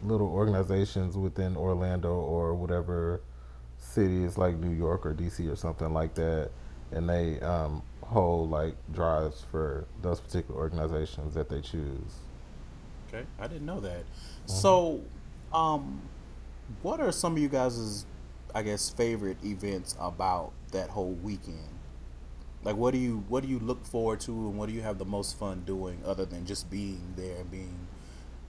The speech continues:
Speaker 2: surrounded by, you know, a lot of guys that look like you and probably have some of the same thought processes and values? What specifically, you know, what, what kind of events do they host that you really enjoy?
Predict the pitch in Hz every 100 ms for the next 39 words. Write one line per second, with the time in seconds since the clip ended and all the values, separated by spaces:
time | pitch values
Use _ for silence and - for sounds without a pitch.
0 | - - 120 101 104 98 92 87 92 90
1 | 90 92 92 87 92 90 87 87 85 92
2 | - 87 80 98 98 90 87 - 92 87
3 | 85 - 98 87 87 92 92 87 - 90
4 | 87 87 - 90 90 87 - - - -
5 | - - - 117 - - 101 87 - 92
6 | - 92 87 87 87 101 104 92 85 85
7 | 87 - - - - - - - 107 101
8 | 113 131 - - - - - - - 139
9 | - 151 127 98 95 87 90 - - -
10 | - - - 101 90 98 - 98 98 110
11 | - 120 107 98 107 98 107 92 92 98
12 | 95 90 - 95 95 90 85 85 82 90